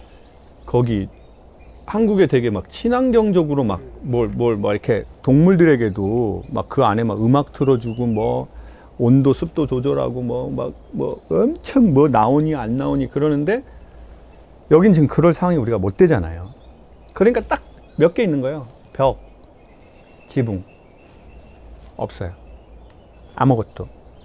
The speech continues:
이걸 따뜻하게 할 공간도 없고. 그러니까 이제 우-, 우리가 지금 얘기하는 이 수준은 되게 그 다음 삼 차, 사 차 인간의 되게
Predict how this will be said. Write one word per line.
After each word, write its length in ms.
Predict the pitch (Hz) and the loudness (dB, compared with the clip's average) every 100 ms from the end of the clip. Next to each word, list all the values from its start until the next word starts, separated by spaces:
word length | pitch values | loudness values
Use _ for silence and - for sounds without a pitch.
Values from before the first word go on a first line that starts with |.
| - - - - | -20 -20 -20 -2
이걸 180 | 139 151 | 2 2
따뜻하게 500 | 190 190 196 190 175 | 2 -2 -2 0 4
할 120 | 151 | 2
공간도 420 | - 127 139 135 | 4 4 4 4
없고. 400 | 95 - 107 95 - - - - - - | 2 -2 -8 -10 -12 -20 -20 -20 -20 -4
그러니까 280 | 220 226 202 | 2 4 6
이제 180 | 165 - - - | 4 2 0 -6
우-, 100 | 147 - | -6 -2
우리가 320 | 160 160 208 196 | 2 4 6 4
지금 240 | 175 143 | 4 4
얘기하는 420 | 117 135 143 135 | 4 4 2 2
이 100 | 117 | 2
수준은 560 | 120 160 123 139 110 85 - - - - - | 0 -2 0 0 -2 -8 -14 -20 -20 -20 -6
되게 200 | 135 170 | -2 0
그 260 | - - 151 | 0 2 2
다음 260 | 202 202 175 | 4 2 -2
삼 220 | 240 277 | -4 -4
차, 100 | 196 | -6
사 140 | 208 - | -10 -6
차 240 | 202 151 | -6 -4
인간의 340 | 147 139 165 139 | -2 0 0 -2
되게 240 | 127 127 | -2 -4